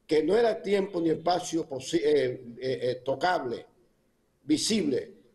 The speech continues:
vamos a decir, eh, identificable. Lo que más trabajo me dio a mí en esta novela era sacar el tiempo y sacar los espacios de la novela para que el lector, cada lector,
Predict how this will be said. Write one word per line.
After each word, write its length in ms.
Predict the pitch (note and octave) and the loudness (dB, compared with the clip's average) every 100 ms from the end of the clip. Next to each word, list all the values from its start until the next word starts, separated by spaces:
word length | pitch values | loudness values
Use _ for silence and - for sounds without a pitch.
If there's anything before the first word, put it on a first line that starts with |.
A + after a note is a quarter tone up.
| - | -2
vamos 320 | D#3+ F#3 F3 | 0 2 2
a 40 | |
decir, 580 | D#3+ - E3 E3 A#2 - | 2 2 0 0 -2 -4
eh, 180 | - C3+ | -4 0
identificable. 960 | D#3 D#3+ D#3 E3 D3+ C#3+ D#3 B2+ G#2+ - _ _ _ _ _ - | 4 4 4 0 0 -2 0 0 -4 -12 _ _ _ _ _ -8
Lo 300 | D3 F#3 F#3+ | 0 0 2
que 160 | F#3+ E3 | 0 2
más 520 | E3 A3+ B3+ - - | 2 2 2 -2 -2
trabajo 480 | F3+ F3 G3+ G3 E3 | 2 4 4 2 0
me 140 | D#3 | 0
dio 160 | D#3+ F3 | 2 2
a 80 | |
mí 140 | D#3 E3 | 2 2
en 100 | D#3+ | 2
esta 200 | D#3+ D#3 | 2 0
novela 500 | D3 C3 B2+ B2 B2 | 0 2 2 2 0
era 360 | C#3+ D3 B2 - _ _ - | 0 0 -2 -8 _ _ -16
sacar 640 | - E3 D#3+ D#3+ G3 B3+ | -8 -2 -2 0 0 2
el 200 | B3 A3 | 2 0
tiempo 600 | - G3 G3 C3 C3 B2 - _ _ _ _ - | 0 2 2 0 -4 -10 -12 _ _ _ _ -8
y 120 | C#3 | -6
sacar 500 | C3+ D3 C#3 E3+ G#3+ | 0 0 2 2 2
los 140 | A3+ F#3 | 2 2
espacios 680 | F#3 F3+ D#3+ B2+ C3+ C3 - | 0 0 0 -2 -6 -8 -4
de 100 | A#2+ | -2
la 140 | D#3 | 0
novela 440 | F3+ D#3+ D3+ D3+ D3+ | 2 4 4 2 0
para 260 | D3 D3 | -2 -2
que 100 | D3 | -2
el 100 | D#3 | 0
lector, 600 | E3+ D#3+ - F3+ D#3 C#3 - - _ - | 0 0 2 4 4 -2 -12 -20 _ -4
cada 320 | D#3 E3+ E3+ | 0 2 2
lector, 540 | D#3+ - D3+ C#3+ - | 0 -2 0 0 -4